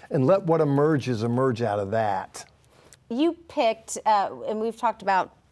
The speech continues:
Speaker 2: why you might have picked Jeremiah. Out of the whole Bible,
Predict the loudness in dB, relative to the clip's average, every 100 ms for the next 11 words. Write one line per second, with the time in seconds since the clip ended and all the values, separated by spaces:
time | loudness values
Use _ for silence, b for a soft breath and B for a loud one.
0 | -10 -8 -4 -2 0 0 -2 -2 -2 -4
1 | -6 -8 -8 -10 -6 0 2 2 0 0
2 | 0 0 -4 -10 b b b b b 0
3 | 2 0 0 2 2 2 0 2 0 0
4 | -2 -4